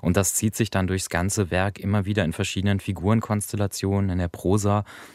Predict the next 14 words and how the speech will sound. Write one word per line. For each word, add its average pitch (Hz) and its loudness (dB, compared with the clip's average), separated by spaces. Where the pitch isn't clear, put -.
aber 90 0
auch 95 0
in 98 0
der 95 2
Lyrik. 87 -2
Also 90 0
dieser 85 2
Anspruch, 98 2
einfach 98 0
genau 87 4
das 101 0
Gleiche 90 0
zu - -8
gelten. 82 0